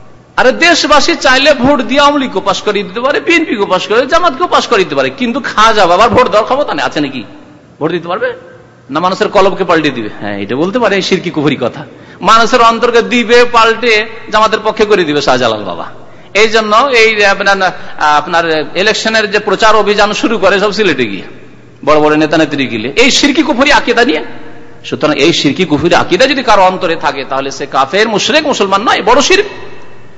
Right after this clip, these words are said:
যে জীবিত মানুষ, এই বাচ্চা, আঠারো বছর, বাইশ বছরের এই বাচ্চা,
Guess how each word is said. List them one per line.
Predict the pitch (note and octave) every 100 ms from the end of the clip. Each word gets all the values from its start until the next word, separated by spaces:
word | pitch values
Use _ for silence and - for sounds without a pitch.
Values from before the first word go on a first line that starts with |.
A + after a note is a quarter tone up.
| - -
যে | C3 G3 G3+
জীবিত | D3+ A#3 D#4 D#4
মানুষ, | D4+ C4 C#4 C#4
এই | B3 B3+
বাচ্চা, | A#3 A3 - A3
আঠারো | G3+ G3 A3
বছর, | A3 G#3+ A#3
বাইশ | G3 G3 G3
বছরের | G3+ G3+ A3+
এই | A3
বাচ্চা, | G3 F3+ A3